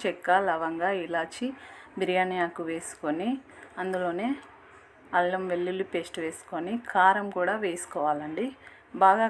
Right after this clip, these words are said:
కలుపుకొని ఫ్రై అయ్యాక నానబెట్టుకున్న చికెన్ అయితే వేసి బాగా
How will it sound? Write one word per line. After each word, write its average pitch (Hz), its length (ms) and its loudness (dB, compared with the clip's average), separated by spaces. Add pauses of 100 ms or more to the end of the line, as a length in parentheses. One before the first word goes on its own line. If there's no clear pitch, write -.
కలుపుకొని 170 580 0 (400)
ఫ్రై 185 160 6 (140)
అయ్యాక 170 320 0 (1160)
నానబెట్టుకున్న 202 580 2 (120)
చికెన్ 202 400 -2
అయితే 180 180 -2 (120)
వేసి 180 340 -2 (500)
బాగా 185 220 6